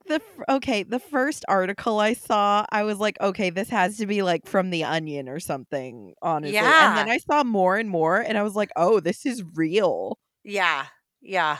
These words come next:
Speaker 1: But also, like, okay I, I feel like it's, it's a running joke in true crime that, like, we need to stop giving serial killers cool names, and I think that they're finally listening, like, who wants to be the fucking shopping cart killer? I don't wanna be the
Speaker 2: Exactly,
Speaker 1: shopping
Speaker 2: I don't
Speaker 1: cart
Speaker 2: wanna be the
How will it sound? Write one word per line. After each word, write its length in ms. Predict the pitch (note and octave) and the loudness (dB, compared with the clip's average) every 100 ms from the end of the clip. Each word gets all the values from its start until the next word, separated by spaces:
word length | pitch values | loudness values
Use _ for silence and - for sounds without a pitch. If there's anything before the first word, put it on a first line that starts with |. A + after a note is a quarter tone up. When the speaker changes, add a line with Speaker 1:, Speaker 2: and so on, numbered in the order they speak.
| - | -8
Speaker 1:
But 260 | G#3+ C4+ C#4 | -6 -4 0
also, 420 | A3+ A#3 - C4 | 0 0 -2 -2
like, 220 | A#3 A3+ - | 0 0 2
okay 420 | G3 G#3+ C3 - _ _ _ _ - _ _ _ _ _ _ _ _ _ _ _ - | 0 0 -2 -4 _ _ _ _ -20 _ _ _ _ _ _ _ _ _ _ _ -6
I, 160 | A3+ - | -4 -2
I 100 | A3 | -4
feel 220 | G#3+ A#3+ | -2 -2
like 200 | A#3 A#3+ | -2 -2
it's, 300 | C#4+ - - - | -6 -8 -12 -6
it's 160 | G#3 | -4
a 60 | G#3+ | -2
running 460 | F3+ F3+ E3+ F3 F3 | 0 0 0 -6 -6
joke 560 | E3 D3+ C3+ - - _ _ _ _ _ _ _ _ - | 0 0 0 -6 -18 _ _ _ _ _ _ _ _ -6
in 200 | G3+ F#3 | -6 -4
true 200 | - F#3+ | -6 -8
crime 360 | E3 E3+ D#3+ D#3+ | -2 -2 -2 -4
that, 120 | C3+ | -4
like, 200 | D#3 D#3+ | -4 -4
we 120 | F#3 | -6
need 180 | E3+ D#3+ | -6 -6
to 40 | F#3 | -8
stop 300 | - E3 D#3+ | -2 0 0
giving 260 | F3 E3 E3+ | -2 -4 -6
serial 320 | - D3 D#3 | -6 -4 -4
killers 340 | - F3 E3 | -2 -2 -2
cool 240 | - F#3 E3 | -4 -6 -4
names, 500 | C#3+ C#3 F#3 C4+ - - - - | -4 -6 -6 -8 -10 -20 -20 -4
and 140 | A#3+ | -2
I 80 | A3+ | -2
think 300 | A#3+ B3 C#4 | -2 -2 -2
that 180 | - E4 | -2 0
they're 120 | D4+ D4 | 0 0
finally 320 | C4+ C4+ C4+ | -2 -2 -2
listening, 500 | C#4+ - F3 D3 D#3 | -2 -4 -6 -8 -4
like, 260 | F#3+ G3 - | -2 0 2
who 140 | C#4 | 0
wants 260 | C4+ D4 - | 2 -2 -2
to 80 | B3 | -2
be 120 | C4+ | -2
the 100 | B3+ | 0
fucking 340 | C4+ C4+ C4 A#3+ | -2 -2 -2 -2
shopping 440 | - B3+ C4 E3 | -2 -2 -2 -2
cart 240 | F#3 D3+ | 0 -2
killer? 300 | - D#3+ C#3+ F#2+ | 0 -2 -2 0
I 140 | D#3 | 0
don't 100 | E3 | 0
wanna 140 | C4+ C4+ | 4 6
be 140 | E4 | 6
the 40 | - | 4
Speaker 2:
Exactly, 120 | D4 | 2
Speaker 1:
shopping 160 | D#3+ D#3 | 2 2
Speaker 2:
I 140 | F3 | 0
don't 20 | |
Speaker 1:
cart 120 | G3+ D#3+ | 2 2
Speaker 2:
wanna 140 | - | 0
be 80 | |
the 0 | D#3+ | -2